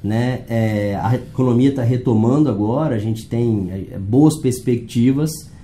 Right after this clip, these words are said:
mas, é, se você não tiver preparado pra endereçar isso com o cliente, né, qual é o roi que o teu produto tá gerando pra ele,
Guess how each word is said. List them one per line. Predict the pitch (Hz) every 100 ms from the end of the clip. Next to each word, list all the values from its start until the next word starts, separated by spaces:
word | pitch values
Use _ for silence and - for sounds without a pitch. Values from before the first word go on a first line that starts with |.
| - - -
mas, | 113 117 123 104 - - - -
é, | 107 110 110 107 104 101 92 - - - - - -
se | - - 143
você | 139 139 131 156
não | 185 190
tiver | 147 139 127
preparado | 131 131 135 110 107 98 92 90
pra | - 127
endereçar | 120 120 120 104 - - 123 156 -
isso | 123 120 -
com | 110
o |
cliente, | - 101 127 147 - - - - - -
né, | 107 117 113
qual | 127 131
é |
o | 123
roi | - 123 139 143 - - -
que | 120
o | 113
teu | 113
produto | 113 104 113
tá | 113 104
gerando | 104 104 104
pra | 104 95
ele, | 117 123 95